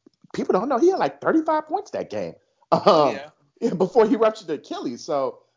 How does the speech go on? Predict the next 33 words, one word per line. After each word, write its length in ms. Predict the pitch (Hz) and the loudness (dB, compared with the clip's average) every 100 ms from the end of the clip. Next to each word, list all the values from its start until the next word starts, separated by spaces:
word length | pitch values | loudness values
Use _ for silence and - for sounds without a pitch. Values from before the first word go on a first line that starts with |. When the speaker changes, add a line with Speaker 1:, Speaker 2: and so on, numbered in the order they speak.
| _ | _
Speaker 1:
um, 440 | 165 165 143 117 107 | -4 -2 -2 -6 -8
you 100 | 196 | -8
had 280 | 208 170 139 | -6 -6 -6
that. 240 | 185 135 | -6 -6
You 80 | 165 | -8
had 160 | 185 147 | -10 -10
the 60 | |
game 260 | 139 165 165 | -8 -6 -6
where 100 | 156 | -8
he 120 | 160 | -10
scored 260 | - 147 143 | -8 -4 -2
eighty-one 380 | 147 156 156 147 - | -2 -6 -8 -16 -16
points. 240 | 160 113 - | -18 -18 -12
You 100 | 156 | -6
had 200 | 156 147 | -4 -4
the, 240 | 117 107 - | -4 -6 -8
the 80 | 98 - | -12 -6
final 260 | 156 151 | -6 -6
game 240 | 143 151 139 | -6 -6 -6
of 80 | |
his 160 | 127 123 | -16 -14
career 340 | - 151 156 | -6 0 2
where 140 | 123 123 | 2 -2
he 80 | 127 | -4
dropped 320 | 135 127 - | 2 2 2
sixty. 480 | - 170 - 95 80 _ _ _ - | -8 -10 -12 -14 -16 _ _ _ -2
Um, 300 | 120 117 107 | 0 0 -4
the 60 | |
Madison 360 | 123 147 147 131 | -2 -2 -2 -8
Square 280 | - 151 113 | -4 -2 0
Garden, 420 | 127 151 143 104 | 4 4 2 -4
uh, 240 | 104 98 | -6 -4
games 400 | 92 104 92 87 | -6 -8 -14 -16